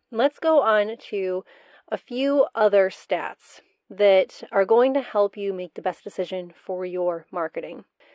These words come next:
So we do have plenty of data that reveals how profitable the underrated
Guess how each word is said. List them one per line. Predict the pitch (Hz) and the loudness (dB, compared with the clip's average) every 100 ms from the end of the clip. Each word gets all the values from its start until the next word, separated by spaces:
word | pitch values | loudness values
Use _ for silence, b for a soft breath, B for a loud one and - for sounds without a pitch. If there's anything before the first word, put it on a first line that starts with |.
| b b | b b
So | - 208 | 0 0
we | 214 | 2
do | 269 | 0
have | 320 | -2
plenty | - 285 285 | 0 0 2
of | 269 | 0
data | 214 190 180 175 | 0 0 0 0
that | - | 0
reveals | 196 190 202 202 | -2 -2 0 -2
how | - 214 | -2 -2
profitable | 202 - 180 185 202 190 202 220 233 _ _ _ 285 | -2 -2 -4 -4 -4 0 2 2 -2 _ _ _ -12
the | 214 208 | -6 -4
underrated | 202 202 196 190 190 180 | -2 -2 0 0 -2 -4